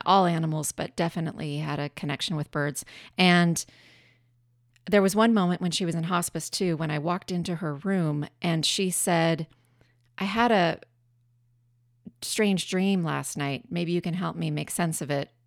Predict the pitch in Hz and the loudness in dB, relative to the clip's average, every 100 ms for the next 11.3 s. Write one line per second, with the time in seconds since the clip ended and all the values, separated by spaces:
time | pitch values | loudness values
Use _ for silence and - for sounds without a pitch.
0 | - - 165 165 160 160 185 196 190 - | -12 -8 -6 -4 -4 -4 -4 -2 -2 -4
1 | 175 170 139 143 - - 175 208 - 175 | -4 -2 -4 -6 -8 -4 -2 -2 -4 -4
2 | 151 - 131 147 185 302 403 _ _ _ | -4 -4 -2 0 0 0 -2 _ _ _
3 | _ _ _ _ _ _ _ _ - 165 | _ _ _ _ _ _ _ _ -2 0
4 | 156 156 160 156 - _ _ _ _ _ | 2 2 2 -2 -10 _ _ _ _ _
5 | _ _ _ _ _ _ - 147 143 160 | _ _ _ _ _ _ -6 -4 -2 -4
6 | 165 160 208 233 170 160 151 - - 160 | -4 -2 0 0 0 -2 -4 -6 -6 -4
7 | 147 147 143 160 - _ _ _ - _ | -2 -2 -4 -8 -14 _ _ _ -20 _
8 | _ - 175 - 160 185 160 160 - 156 | _ -4 -4 -2 -2 0 0 0 -2 -4
9 | 151 - 165 160 165 156 147 147 147 - | -4 -4 -4 -2 -2 -2 -2 -2 -4 -10
10 | - - - - _ _ _ 180 165 156 | -20 -20 -20 -20 _ _ _ 4 6 6
11 | 151 147 - | 4 2 -4